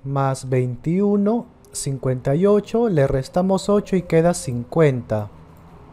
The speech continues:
Luego, acá hay multiplicación, entonces el diez que está multiplicando pasa para este lado dividiendo, o sea, a la parte de abajo, justo así. Luego,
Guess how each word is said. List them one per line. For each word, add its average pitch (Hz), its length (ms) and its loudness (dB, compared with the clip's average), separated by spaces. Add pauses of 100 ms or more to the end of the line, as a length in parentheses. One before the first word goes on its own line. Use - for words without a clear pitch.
(1200)
Luego, 180 480 6 (480)
acá 170 480 2
hay 151 160 4
multiplicación, 175 1000 2
entonces 147 580 0 (120)
el 127 280 0 (160)
diez 175 340 4
que - 80 -2
está 160 200 2
multiplicando 196 880 4
pasa 165 480 2
para 143 180 4
este 151 220 0
lado 147 280 2
dividiendo, 147 640 2
o 139 120 0
sea, 185 200 2
a 139 220 4
la 135 240 0
parte 160 400 4
de 127 120 4
abajo, 123 520 2
justo 156 500 -2
así. 131 240 -4 (640)
Luego, 208 400 6